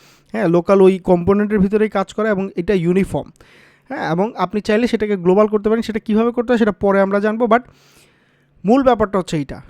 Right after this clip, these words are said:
ঠিক আছে? So কম্পোনেন্ট কিন্তু ভিউয়ের মানে বেসলাইন এবং আমরা আমাদের অ্যাপ্লিকেশনে অনেক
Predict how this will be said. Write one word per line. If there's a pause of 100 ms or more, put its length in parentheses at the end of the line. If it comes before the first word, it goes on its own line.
ঠিক
আছে? (120)
So
কম্পোনেন্ট
কিন্তু
ভিউয়ের (240)
মানে (120)
বেসলাইন
এবং
আমরা
আমাদের
অ্যাপ্লিকেশনে
অনেক